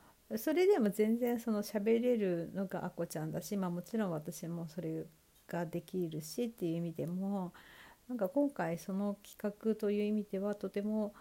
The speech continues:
あの、お客様とのコミュニケーションができるトークショーっていうことがね、面白いんじゃないかなと思っていて、はい、このね、お知らせをね、全然ここで喋ってなか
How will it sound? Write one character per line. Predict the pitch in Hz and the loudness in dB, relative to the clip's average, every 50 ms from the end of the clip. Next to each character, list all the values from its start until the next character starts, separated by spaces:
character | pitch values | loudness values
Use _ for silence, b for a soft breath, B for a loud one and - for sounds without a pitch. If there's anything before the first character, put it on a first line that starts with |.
| B B B B B B B | B B B B B B B
あ | 226 185 185 180 | -8 -6 -4 -4
の、 | 170 170 175 165 165 165 170 175 175 - | -4 -4 -4 -4 -4 -4 -6 -6 -6 -6
お | - - | -6 -2
客 | - 302 311 311 339 | 2 2 2 2 2
様 | 311 - 392 370 294 262 | 2 2 2 4 4 4
と | - 294 | 4 4
の | 269 226 | 4 4
コ | - 214 196 | 4 2 2
ミ | 196 202 | 4 4
ュ | 208 | 2
ニ | 208 | 2
ケ | - 254 247 | 2 2 2
ー | 233 | 2
シ | - 196 | 2 0
ョ | |
ン | 165 | -2
が | 156 151 | 0 0
で | 156 175 | -2 -4
き | - - 208 | -2 0 0
る | 180 180 | 2 2
ト | 180 - 175 165 | 0 -2 -4 -4
ー | |
ク | - 185 175 | -2 -2 -2
シ | 165 180 | -2 -2
ョ | 165 156 | -2 -2
ー | |
っ | 156 | -4
て | 156 160 160 | -4 -4 -4
い | 156 156 156 160 180 190 180 | -2 -2 -2 0 0 0 0
う | 170 | 0
こ | - 180 175 | -2 -4 -4
と | - 156 147 147 | -4 -4 -6 -6
が | 160 156 156 | -4 -6 -6
ね、 | 160 170 185 190 - - | -4 -4 -4 -4 -4 -6
面 | 196 190 185 185 185 | -4 -4 -4 -4 -4
白 | - 226 214 180 | -2 0 0 0
い | 165 | 0
ん | 156 | -2
じ | 151 | -4
ゃ | 139 | -4
な | 147 147 156 | -4 -4 -6
い | 156 | -6
か | 160 180 | -6 -4
な | 190 220 247 269 269 | -4 -2 -2 -2 -2
と | - - 180 | -2 -4 -4
思 | 165 160 160 165 | -4 -4 -6 -8
っ | |
て | - _ - 160 | -8 _ -8 -8
い | 165 165 | -8 -8
て、 | - - 208 196 190 190 165 156 151 - - - _ _ _ _ _ _ _ _ _ _ - - | -6 -2 -2 0 0 0 -2 -4 -8 -10 -14 -20 _ _ _ _ _ _ _ _ _ _ -20 -10
は | - 170 180 175 180 | -4 0 0 2 0
い、 | 170 | 0
こ | - 190 190 | -2 -2 -2
の | 196 208 | 0 2
ね、 | 214 226 220 | 4 4 4
お | 214 | 2
知 | 226 - 214 | 2 0 0
ら | 202 190 | 0 0
せ | 185 - 190 175 | 0 0 0 0
を | 170 175 | 0 0
ね、 | 185 196 196 | 0 0 0
全 | - 208 196 | 0 0 0
然 | 196 - | 0 -2
こ | - | -2
こ | 185 165 185 | -2 -2 -2
で | 190 | 0
喋 | - 175 175 196 214 | 0 0 0 0 0
っ | 220 | 0
て | - - | 0 0
な | 185 165 | 0 0
か | - | 0